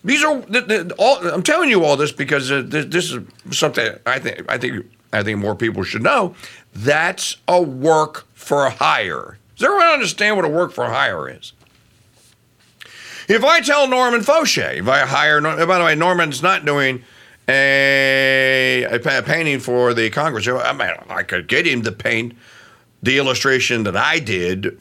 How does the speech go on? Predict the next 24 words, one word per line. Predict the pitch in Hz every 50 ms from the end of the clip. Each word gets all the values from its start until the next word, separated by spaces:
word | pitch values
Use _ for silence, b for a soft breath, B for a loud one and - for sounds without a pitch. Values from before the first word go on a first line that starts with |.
| - -
that | 113 110 110 110 107
is | 113 110 110 107 104 101 98 - - - -
the, | - 101 101 98 95 95 92 90 90 90 90 87 85 87
the | 98
artwork | 107 123 143 135 113 104 95 87
for | - 92 87
it | 80 71
this | 76 76 -
year. | - 107
I | 117
mean, | 107 82 76 82
we | 92 101
could | 92 - - - 160 190 - -
get | - 87 80 78
him | 76 -
to | - 69
do | - 143 -
it. | - 226 202
Uh, | 175 190
you | - 202 214
know, | 208 202
I'll | 185 175 175 165 160 143
ask | 113 92 82 - -
him. | - -